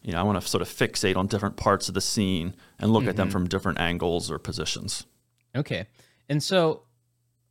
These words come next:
Speaker 2: I guess with that as well, um, I, I just know that I, the iPhone lidar is quite magic. Um, we can talk about, let's talk about that kind of further down on this,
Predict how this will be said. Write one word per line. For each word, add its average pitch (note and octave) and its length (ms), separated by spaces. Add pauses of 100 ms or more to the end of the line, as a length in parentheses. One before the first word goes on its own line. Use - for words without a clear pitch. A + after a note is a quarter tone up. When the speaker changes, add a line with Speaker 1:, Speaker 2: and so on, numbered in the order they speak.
Speaker 2:
I C#3+ 80
guess E3+ 220
with E3 180
that C3 220
as A2 140
well, B2+ 440 (240)
um, G#2+ 420 (840)
I, B2 140 (360)
I C3+ 80
just E3 320
know B2+ 200
that A#2+ 240
I, A#2 320
the A2+ 240
iPhone B2 680
lidar A2 640
is G2 260
quite - 440
magic. A#2 680 (140)
Um, G#2 360
we C#3+ 140
can D#3 160
talk B2+ 320
about, C#3 220
let's C#3+ 100
talk G3+ 200
about E3+ 200
that C#3 340
kind C3 160
of A2 100
further C3 380
down A2 300
on A2+ 120
this, G#2+ 300